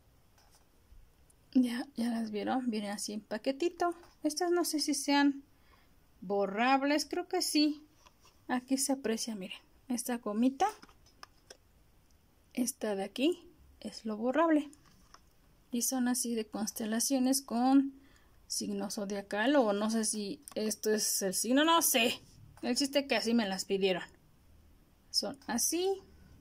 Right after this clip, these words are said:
Dejen ver si puedo, este, enseñarles nada más la punta. No, así se las enseño. Así. Ahí también, igual es tienda de mayoreo. Mínimo tres piezas.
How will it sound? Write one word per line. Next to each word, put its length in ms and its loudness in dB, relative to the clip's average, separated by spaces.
Dejen 520 -6
ver 200 -8
si 240 -10
puedo, 540 -10
este, 320 -10
enseñarles 640 0
nada 260 -2
más 240 -4
la 200 -4
punta. 360 -2
No, 500 -12
así 160 2
se 100 2
las 220 4
enseño. 520 -2
Así. 460 -2
Ahí 280 0
también, 520 2
igual 340 0
es 140 -2
tienda 360 4
de 100 4
mayoreo. 680 4
Mínimo 460 -2
tres 320 0
piezas. 920 0